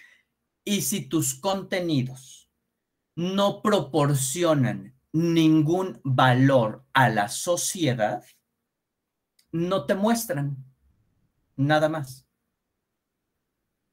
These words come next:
Pero, pues, tus clientes, si tus clientes tienen, este, el dominio,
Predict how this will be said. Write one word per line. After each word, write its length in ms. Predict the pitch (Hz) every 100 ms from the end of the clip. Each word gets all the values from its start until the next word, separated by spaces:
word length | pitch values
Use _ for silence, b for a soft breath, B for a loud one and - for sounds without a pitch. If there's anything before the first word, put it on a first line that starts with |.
| _ _ b b
Pero, 420 | - 269 220 220 -
pues, 180 | 131
tus 200 | 131 143
clientes, 720 | 131 185 185 190 170 - - _ -
si 160 | 160
tus 240 | 135 151 131
clientes 480 | 180 208 - 131
tienen, 400 | - 165 151 123
este, 580 | - - - - - - _ _ -
el 180 | 147 131
dominio, 680 | 127 139 165 170 165 -